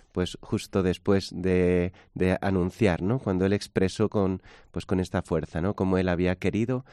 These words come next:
a los segovianos, ¿no? En esas palabras, ¿no? En las que él se emocionó, eh, pues yo vi el consejo, ¿no? Pues querer a los segovianos como él les ha querido, ¿no? Dejar que ellos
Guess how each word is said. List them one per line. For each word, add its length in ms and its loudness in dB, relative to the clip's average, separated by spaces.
a 100 -2
los 180 -2
segovianos, 600 -2
¿no? 220 -6
En 300 -2
esas 220 -2
palabras, 640 2
¿no? 100 2
En 80 4
las 160 -2
que 80 -2
él 60 0
se 140 -2
emocionó, 560 2
eh, 360 4
pues 260 -4
yo 160 4
vi 240 2
el 160 -4
consejo, 480 -4
¿no? 160 0
Pues 200 -10
querer 480 -2
a 100 -2
los 220 -4
segovianos 600 0
como 220 2
él 80 4
les 160 -2
ha 80 -2
querido, 300 -4
¿no? 100 -2
Dejar 260 -2
que 120 -4
ellos 280 -2